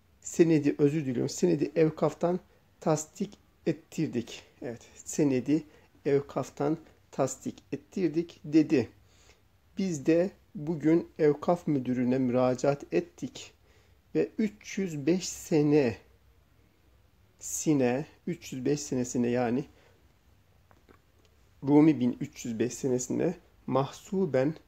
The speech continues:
para istedik. Cevabında,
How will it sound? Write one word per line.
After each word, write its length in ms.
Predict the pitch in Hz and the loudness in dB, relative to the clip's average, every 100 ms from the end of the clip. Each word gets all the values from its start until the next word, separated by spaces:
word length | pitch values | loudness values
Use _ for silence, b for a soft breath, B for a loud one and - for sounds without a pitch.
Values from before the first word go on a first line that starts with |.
| _ b b - | _ b b -6
para 420 | 196 175 156 180 - _ _ _ | 0 2 0 -4 -10 _ _ _
istedik. 1000 | 185 - - - 147 131 - - - - _ _ b b b | -6 -6 -6 -2 -2 -2 -8 -12 -14 -16 _ _ b b b
Cevabında, 1000 | - 208 233 220 160 143 120 117 117 127 | 2 4 6 4 4 2 2 4 4 2